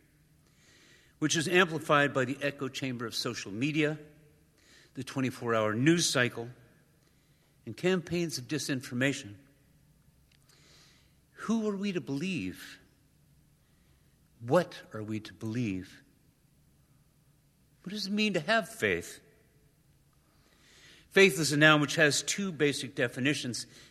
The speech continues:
complete trust or confidence in someone or something, and two, a strong belief in God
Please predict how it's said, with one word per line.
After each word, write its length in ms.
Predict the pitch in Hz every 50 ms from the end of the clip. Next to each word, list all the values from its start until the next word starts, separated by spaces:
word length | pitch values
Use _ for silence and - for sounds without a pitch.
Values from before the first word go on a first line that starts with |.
| - _
complete 420 | - - 147 139 - 196 190 185 -
trust 400 | - - 185 180 - - - - - - - _ _ _ _ _ _
or 100 | - 131
confidence 640 | 131 - - 165 160 156 160 - 139 139 123 131 - -
in 100 | 127 120
someone 480 | 120 - - - 151 147 143 143 139 139
or 140 | - 117
something, 500 | 107 - - - 143 120 - - 110 110 - - _ _ _ _ _ _ _ _ _ _ _ _ _ _ _ _ _ _ _ _ _ _ _ _ _ - - _ _ _
and 180 | - 131 123 127
two, 300 | - - 175 156 151 151
a 60 | -
strong 340 | - - - - 156 156 156
belief 320 | 147 147 143 139 135 -
in 120 | 127 117 110
God 440 | - 123 110 110 104 101 104 101